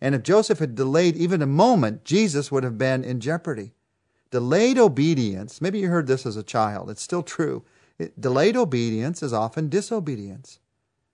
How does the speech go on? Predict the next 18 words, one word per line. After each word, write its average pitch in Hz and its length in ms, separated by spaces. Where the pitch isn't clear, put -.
There, 202 220
there 247 160
is 233 100
this 202 220
refreshing 208 840
immediacy 135 1000
to 123 80
Joseph's 139 480
relationship 127 580
with 131 140
God. 156 320
When 139 180
God 170 300
said 180 240
it, 208 220
he 160 180
did 117 280
it. - 180